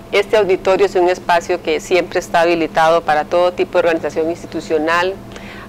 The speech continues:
Agradecerle, aprovecho que está aquí la, los representantes del Club Rotario, decirles que esta es su casa también, que pueden venir a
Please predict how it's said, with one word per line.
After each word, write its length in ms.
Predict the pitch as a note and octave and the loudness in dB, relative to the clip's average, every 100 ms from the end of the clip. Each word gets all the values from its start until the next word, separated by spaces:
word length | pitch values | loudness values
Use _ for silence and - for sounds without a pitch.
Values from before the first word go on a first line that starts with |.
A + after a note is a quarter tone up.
| - | -4
Agradecerle, 560 | F3+ F3 E3 E3+ E3+ G3 | 2 4 4 4 2 4
aprovecho 480 | E3+ D#3 F3 F3 | 2 4 2 2
que 60 | G3+ | 0
está 160 | F#3+ F#3+ | 2 0
aquí 380 | F#3+ G#3 G3+ | 0 2 4
la, 260 | F#3 E3 D#3 | 4 2 2
los 200 | E3 E3+ | 2 0
representantes 580 | E3+ F3 F3+ F#3 F3+ G3 | 0 0 2 2 2 2
del 140 | F3+ E3 | 2 0
Club 180 | F#3 | 0
Rotario, 520 | E3+ F#3+ G3 G3+ A#3 G#3+ | 0 0 2 2 2 0
decirles 380 | E3+ - F3+ F3+ | -2 -2 -4 -2
que 60 | |
esta 160 | F3+ G3 | -2 -2
es 60 | F#3 | -4
su 120 | E3+ | -2
casa 380 | F#3+ F#3+ - F#3 | 0 0 0 -2
también, 460 | D#3 D#3 F#3 G3 | -2 0 2 0
que 100 | - | -2
pueden 340 | - F3 F3 E3+ | 0 2 2 2
venir 380 | E3 F3 G3 | 2 2 2
a 180 | F3+ C#3+ | 2 -2